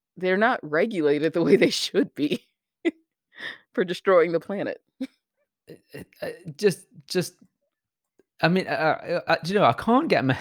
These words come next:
Speaker 2: <laughs> I can't get my head around the, the, the film of the fire
Speaker 1: Yeah.
Speaker 2: in the Gulf of Mexico, 'cause it, it looks like, it looks like it's swirling.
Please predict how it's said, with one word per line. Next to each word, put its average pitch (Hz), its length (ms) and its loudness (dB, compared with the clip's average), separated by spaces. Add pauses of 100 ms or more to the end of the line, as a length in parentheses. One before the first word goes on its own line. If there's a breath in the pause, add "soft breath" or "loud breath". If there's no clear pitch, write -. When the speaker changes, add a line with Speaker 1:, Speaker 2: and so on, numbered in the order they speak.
(140)
Speaker 2:
<laughs> - 180 -14
I 220 60 4
can't 254 420 0
get 156 160 -2
my 147 100 2
head 147 260 0
around 98 420 0
the, 90 80 -10 (540 loud breath)
the, 117 360 2 (200)
the 120 100 -2
film 107 600 4 (140)
of 95 380 -4 (380)
the 107 80 -2
fire 110 280 2
Speaker 1:
Yeah. 175 140 8
Speaker 2:
in 98 60 -2
the 101 60 -4
Gulf 101 280 -2
of 107 60 0
Mexico, 113 480 0
'cause 139 200 4
it, - 180 4 (320 loud breath)
it 196 140 0
looks 247 340 2
like, 226 340 0 (200)
it 226 100 -4
looks - 240 -2
like 294 160 2
it's 392 140 0
swirling. 156 800 4